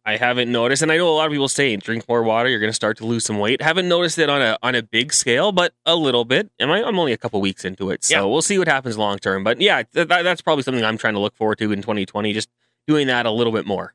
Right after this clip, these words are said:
Speaker 2: Oh, drinking water and sleeping better, two of the lowest hanging fruit when it comes to, <laughs> uh, human performance. No question about it. So good for you.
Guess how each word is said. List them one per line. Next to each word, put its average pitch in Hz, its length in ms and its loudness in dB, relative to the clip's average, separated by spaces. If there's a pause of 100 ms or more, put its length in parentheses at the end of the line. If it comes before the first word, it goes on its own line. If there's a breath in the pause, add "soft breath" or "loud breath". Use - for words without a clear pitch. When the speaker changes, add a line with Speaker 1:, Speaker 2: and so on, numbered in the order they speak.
Speaker 2:
Oh, 143 400 2
drinking 165 400 0
water 165 320 2
and 151 100 -4
sleeping 165 320 0
better, 143 240 2
two 165 260 0
of 151 100 -2
the 139 100 0
lowest 165 480 0
hanging 165 400 0
fruit 165 280 0
when 147 120 -2
it 143 80 -10
comes 147 320 -2
to, 151 440 0 (140)
<laughs> - 140 -16
uh, 139 240 2
human 151 300 0
performance. 143 580 -2
No 147 100 0
question 143 300 -2
about 143 140 2
it. 135 80 -4
So 143 80 -4
good 156 220 -2
for - 100 -6
you. 151 200 0